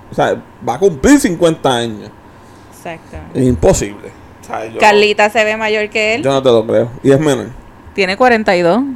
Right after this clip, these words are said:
Speaker 1: Mira para allá. No, yo, yo no te lo
Speaker 2: Wow,
Speaker 1: creo.
Speaker 2: yo pensaba que Carla era mayor que él.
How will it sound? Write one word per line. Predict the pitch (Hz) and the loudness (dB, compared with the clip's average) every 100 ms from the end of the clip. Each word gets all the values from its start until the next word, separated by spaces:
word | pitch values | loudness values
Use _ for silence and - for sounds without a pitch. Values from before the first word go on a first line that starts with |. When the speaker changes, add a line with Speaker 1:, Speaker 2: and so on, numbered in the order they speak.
| - - - - - - - | -12 -20 -20 -20 -20 -20 -14
Speaker 1:
Mira | 139 120 | -4 0
para | 104 67 | 0 -2
allá. | - - - - | -10 -20 -20 -16
No, | 127 113 104 | -12 -10 -10
yo, | 101 104 110 | -12 -12 -2
yo | 135 | 0
no | 175 | 2
te | 175 | 2
lo | 127 | 2
Speaker 2:
Wow, | 113 | 2
Speaker 1:
creo. | 110 | 0
Speaker 2:
yo | 110 | 0
pensaba | 202 214 226 262 | -2 0 2 2
que | 254 | 2
Carla | 196 190 | 0 2
era | 220 208 | 0 0
mayor | 202 196 196 | -4 -6 -6
que | 196 165 | -4 -4
él. | 170 | -6